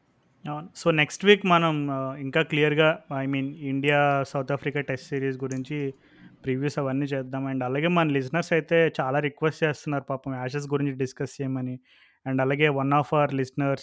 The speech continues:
ఆ, త-, తన పేరు మర్చిపోయాను, తన క్వశ్చన్స్ కూడా కొన్ని పంపించాడు. So, మరి unfortunately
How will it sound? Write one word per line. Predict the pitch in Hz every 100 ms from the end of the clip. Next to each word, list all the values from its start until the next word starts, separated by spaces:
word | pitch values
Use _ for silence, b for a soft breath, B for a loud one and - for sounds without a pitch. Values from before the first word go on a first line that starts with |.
| -
ఆ, | 131 131 131 135 _ 151 139 131
త-, | 131 127 123 _
తన | 131
పేరు | 123 131 139
మర్చిపోయాను, | 156 143 - 151
తన | 143 139
క్వశ్చన్స్ | - 135 - 160 160 151 -
కూడా | 156 156
కొన్ని | 156 147
పంపించాడు. | 139 135 131 147 147 135 127 175 - B B B B B _
So, | - 139 135
మరి | 135 135 139 139 139 _ _ _ _ _ _
unfortunately | 147 147 185 185 - 180 175 170